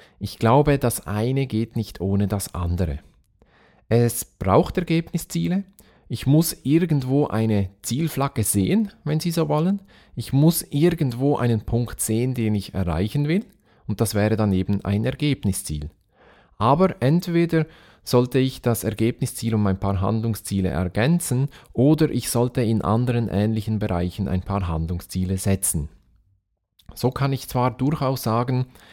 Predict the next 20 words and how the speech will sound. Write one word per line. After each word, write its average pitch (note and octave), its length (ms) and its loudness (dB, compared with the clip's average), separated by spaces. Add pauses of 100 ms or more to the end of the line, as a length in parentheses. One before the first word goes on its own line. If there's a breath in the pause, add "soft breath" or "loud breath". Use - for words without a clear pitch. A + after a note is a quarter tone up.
(180 loud breath)
„Ich G#2 280 -2
will B2+ 380 2 (220 soft breath)
dieses A2+ 300 0
Jahr G#2+ 240 2
meinen G2+ 280 4
Umsatz G#2 480 2
um F2+ 140 -2
zwanzig F2+ 400 -2
Prozent D#2+ 420 -4
steigern“, F3 580 0 (440 loud breath)
aber D#3+ 480 2
ich C3 160 -4
sollte D3+ 320 2
dieses - 400 -4
Ziel F#3 420 -2 (240 loud breath)
um E3 160 4
ein E3 140 4
paar D3 260 -2
Handlungsziele A2+ 760 0 (220 soft breath)
ergänzen. E3+ 840 2